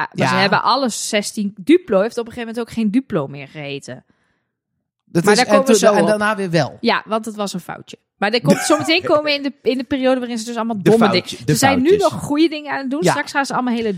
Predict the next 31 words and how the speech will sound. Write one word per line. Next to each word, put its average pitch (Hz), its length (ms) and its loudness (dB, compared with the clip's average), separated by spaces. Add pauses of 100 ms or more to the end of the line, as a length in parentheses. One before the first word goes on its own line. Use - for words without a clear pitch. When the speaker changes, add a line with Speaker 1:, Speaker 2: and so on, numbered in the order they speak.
Speaker 1:
domme 190 200 4
Speaker 2:
Nou 190 120 2
ja, 180 60 -4
Speaker 1:
dingen 240 200 0
Speaker 2:
kijk, 226 120 -2
Speaker 1:
doen. 214 80 0
Speaker 2:
en, 220 60 -4
eh, 196 40 -10
die, 220 180 -6
die 202 160 -2
goede 240 260 0
dingen, 254 400 0
ik 381 60 -14 (300)
bedoel, 196 320 2
dat 202 160 -6
gaat - 340 -4 (380)
heel 208 280 2
lang 175 580 -2
eigenlijk 147 440 -4
zo 139 240 2
door. 165 300 2
Hè. 180 300 -2
Er, 127 120 -12
er 131 140 -14
komt 170 260 -4
van 185 340 -2
alles 262 360 2
bij. 196 380 0 (180)
Speaker 3:
Achtenzeventig, 120 800 -4
Space, 175 640 -2
drieëntachtig, 151 800 -2